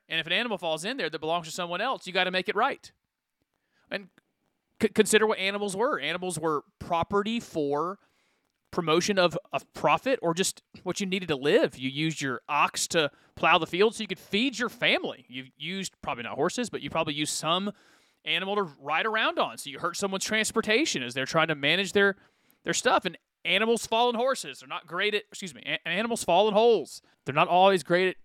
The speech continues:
depth perception and their balance. And so if you hurt someone else's property by your negligence, make it right.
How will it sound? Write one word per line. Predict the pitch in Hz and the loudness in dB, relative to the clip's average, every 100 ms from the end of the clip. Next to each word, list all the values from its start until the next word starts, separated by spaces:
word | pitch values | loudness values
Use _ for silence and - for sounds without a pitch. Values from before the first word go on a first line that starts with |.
| - | -2
depth | 165 190 - | -2 -2 -2
perception | 185 - 202 - 208 202 | 0 4 2 2 -4 -4
and | 160 151 | -8 -4
their | 143 | -4
balance. | 131 147 202 233 220 | -2 -2 -2 -4 -6
And | - 160 151 | -8 -8 -6
so | 170 156 | -4 -4
if | 170 165 | -4 -6
you | 175 | -6
hurt | - 180 - | -4 -6 -2
someone | 196 180 | -2 0
else's | 170 - - | -2 -2 -10
property | - 175 240 156 143 139 202 _ _ _ | -2 2 4 2 -2 -6 -10 _ _ _
by | 151 | 0
your | 147 147 180 | 2 4 2
negligence, | 175 214 190 139 120 131 - - | 2 -2 -2 -6 -4 -6 -8 -16
make | 127 147 | -6 -4
it | 175 | 0
right. | 220 277 | 2 2